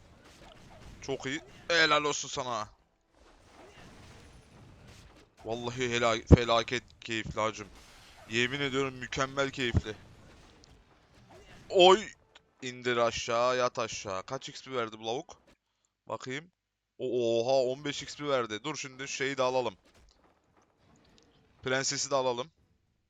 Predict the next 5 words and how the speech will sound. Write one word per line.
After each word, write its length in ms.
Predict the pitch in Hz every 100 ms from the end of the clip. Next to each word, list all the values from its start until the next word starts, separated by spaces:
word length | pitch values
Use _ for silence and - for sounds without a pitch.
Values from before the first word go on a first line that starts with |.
| _ _ _ _ _ _ _ _ _ - _ _ _ _ _ -
Prenses 400 | 98 107 120 147
nereye 140 | 165
gitti? 260 | 143 - 233 _ _ _ _ _ _ _ _ _ _ _ _ _ _
Heh, 160 | 117 113 -
prensesi 500 | 110 107 - 104